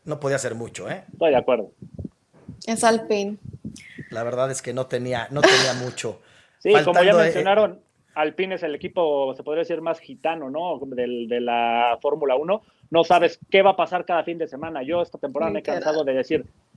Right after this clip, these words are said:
Speaker 2: "Ah, este año va, en este circuito van a ir bien", porque el año pasado el Renault iba bien con poca carga aerodinámica.
Speaker 3: Sí.
Speaker 2: Y se van ulti-, eh, se, y no pasan a Q, ni la Q dos, ¿no?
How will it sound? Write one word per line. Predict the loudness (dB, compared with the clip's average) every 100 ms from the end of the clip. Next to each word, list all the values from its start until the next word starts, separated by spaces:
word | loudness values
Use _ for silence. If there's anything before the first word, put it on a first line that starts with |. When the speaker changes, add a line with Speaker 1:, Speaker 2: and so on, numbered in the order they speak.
| _ _
Speaker 2:
"Ah, | -2 -2 -2 2
este | 2 4
año | 4 6
va, | 4 2
en | -2 0
este | 0 -2
circuito | -2 -6 -6 -4
van | -2
a | -2
ir |
bien", | -2 -4 -2
porque | -6 -4
el | -6
año | -4
pasado | -6 -6 -6
el | -6
Renault | -6 -6 -4
iba | -4
bien | -4 -6
con | -8 -8
poca | -8 -4
carga | -2 0
aerodinámica. | 0 -2 -4 -8 -8
Speaker 3:
Sí. | -12 -14 -10 -6
Speaker 2:
Y |
se | 0 4
van | 4
ulti-, | 4 2 2 0 2
eh, | 4
se, | 4 4
y |
no | 2
pasan | 4 4 2
a | -2
Q, | -2 0 2 0
ni | 0 -6 -2
la | -4
Q | -2 -2
dos, | 0 -2
¿no? | -2 -6